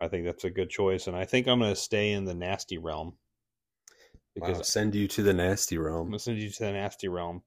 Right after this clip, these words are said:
Speaker 2: <laughs>
Speaker 1: and you're gonna leave with nothingness.
Speaker 2: Oh.
Speaker 1: And their record, Supraliminal.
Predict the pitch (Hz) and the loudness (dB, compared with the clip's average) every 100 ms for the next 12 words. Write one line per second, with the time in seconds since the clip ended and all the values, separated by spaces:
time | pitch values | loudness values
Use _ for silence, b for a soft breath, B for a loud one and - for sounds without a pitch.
0 | - - - - - - 95 98 113 104 | -14 -14 -14 -16 -16 -10 -4 2 4 4
1 | 95 95 92 90 - - _ _ - 85 | 2 -2 -4 -4 -8 -18 _ _ -10 -10
2 | - 90 87 85 - 78 - - _ - | -8 -10 -10 -10 -12 -14 -14 -20 _ -16
3 | - - - - - _ _ _ _ _ | -16 -16 -16 -16 -20 _ _ _ _ _
4 | _ _ 90 107 151 170 139 78 - - | _ _ -4 0 2 2 0 -4 -12 -20
5 | _ _ - 85 82 82 85 90 78 104 | _ _ -8 -2 2 2 2 0 -2 -4
6 | 117 _ _ _ _ - - 123 - 101 | -14 _ _ _ _ -4 0 2 4 4
7 | 98 113 107 82 80 | 6 4 2 0 -4